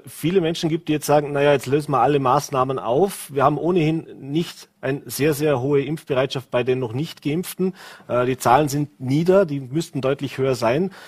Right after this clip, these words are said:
Sehen Sie nicht die Gefahr, dass man jetzt sagt, „Wie sollen wir es schaffen, dass wir jetzt trotzdem auf den Herbst gewappnet die Anzahl an Impfungen,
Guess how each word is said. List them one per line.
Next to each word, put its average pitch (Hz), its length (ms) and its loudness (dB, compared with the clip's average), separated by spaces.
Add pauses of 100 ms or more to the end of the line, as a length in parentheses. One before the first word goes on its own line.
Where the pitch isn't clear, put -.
(120)
Sehen 170 220 0
Sie 185 80 0
nicht 190 160 0
die 165 80 -2
Gefahr, 151 400 4
dass 156 160 -4
man 147 100 2
jetzt - 180 -2
sagt, - 380 -2
„Wie 139 320 -6
sollen 165 240 0
wir 151 80 -2
es - 80 -2
schaffen, 151 380 2
dass 139 180 -4
wir 135 80 0
jetzt - 180 -4
trotzdem 175 420 -2
auf 151 220 2
den 160 140 -2
Herbst 143 320 -2
gewappnet 143 560 -2 (380)
die 139 140 -4
Anzahl 151 500 2
an 143 140 -6
Impfungen, 151 580 -2